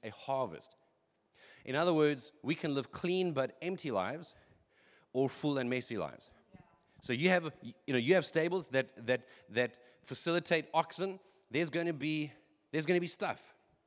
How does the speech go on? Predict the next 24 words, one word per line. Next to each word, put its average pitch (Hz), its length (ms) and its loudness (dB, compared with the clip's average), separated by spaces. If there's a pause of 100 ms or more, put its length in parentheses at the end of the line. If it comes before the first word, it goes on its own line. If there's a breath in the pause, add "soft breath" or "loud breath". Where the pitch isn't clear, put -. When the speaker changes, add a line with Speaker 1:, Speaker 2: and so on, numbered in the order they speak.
(120)
Speaker 1:
There's 139 160 -4
gonna 160 200 0
be, 156 380 -4 (1200 soft breath)
you 160 80 -4
know, 156 180 2
feces 160 680 -6
and 127 380 -6 (420)
stuff. - 640 -4 (220)
It's 143 100 -8
gonna 170 220 2
be 160 100 0
messy. 151 480 -2 (1120 soft breath)
But 147 140 2
if 151 140 -2
you, 156 200 -2
but 135 160 0
if 143 120 -2
you 139 80 -2
want 170 360 0
what 147 260 4
that 151 180 2
mess 156 380 0
helps - 440 -2
achieve, 131 500 -2